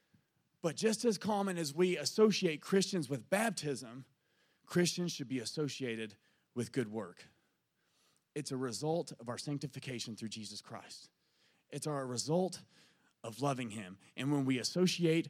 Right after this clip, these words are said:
with baptism, it's saying, "Because I love Jesus." And when we associate with good works, it's not because I'm trying to earn salvation or I'm trying to earn his love. It's because I am loved.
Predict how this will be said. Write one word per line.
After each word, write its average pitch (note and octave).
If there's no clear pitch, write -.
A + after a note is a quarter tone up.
with -
baptism, F3
it's C3
saying, C#3+
"Because B2
I B2+
love A#2+
Jesus." G2+
And A#2+
when C3+
we C3
associate F#3+
with D#3+
good E3+
works, E3+
it's C3+
not F3
because D#3+
I'm C#3+
trying F3
to D#3
earn F#3+
salvation F#3+
or D#3+
I'm D3+
trying F3
to D#3
earn G#3+
his E3+
love. G3+
It's E3
because E3
I D#3+
am A3
loved. A3+